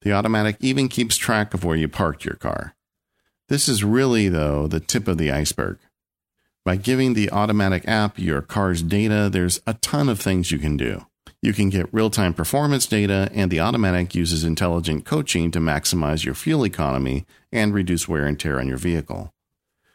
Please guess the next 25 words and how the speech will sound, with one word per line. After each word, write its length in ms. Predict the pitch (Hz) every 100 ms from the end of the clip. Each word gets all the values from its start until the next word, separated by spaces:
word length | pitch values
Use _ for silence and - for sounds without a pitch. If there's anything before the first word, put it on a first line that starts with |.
| _ -
Tracking 380 | 131 143 147
your 100 | 127
mileage 400 | 101 95 98 95
for 140 | - 95
work 320 | 117 123 -
can 160 | 104 90
be 140 | 87
a 80 | 80
real 240 | 92 90
pain 280 | 82 90 92
in 140 | 80
the 100 | 71
neck. 380 | 73 62 - - _ _ _ 95
With 80 |
the 140 | 104 104
Automatic, 580 | 110 101 104 110 107 107
it's 160 | 92
super 420 | - - 104 95
easy. 460 | 90 90 87 67 65
When 180 | 65 80
you 120 | 82
get 180 | 98 92
to 80 | 98
your 120 | 80
destination, 880 | 82 80 92 110 117 - 107 101